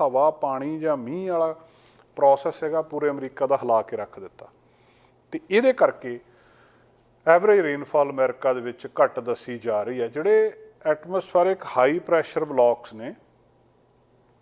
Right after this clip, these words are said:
ਇੱਕ ਜਿੱਥੇ ਜ਼ਿਆਦਾ ਹਾਈ ਪ੍ਰੈਸ਼ਰ ਬਲਾਕਸ ਨੇ,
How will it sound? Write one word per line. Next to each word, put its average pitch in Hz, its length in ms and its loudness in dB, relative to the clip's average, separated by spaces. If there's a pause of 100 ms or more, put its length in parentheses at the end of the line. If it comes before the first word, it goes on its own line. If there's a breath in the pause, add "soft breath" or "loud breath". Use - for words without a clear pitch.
(240)
ਇੱਕ 165 260 -6
ਜਿੱਥੇ 180 580 -4
ਜ਼ਿਆਦਾ 131 720 4
ਹਾਈ 139 180 2
ਪ੍ਰੈਸ਼ਰ 151 420 -6
ਬਲਾਕਸ 127 560 -2
ਨੇ, 135 300 -10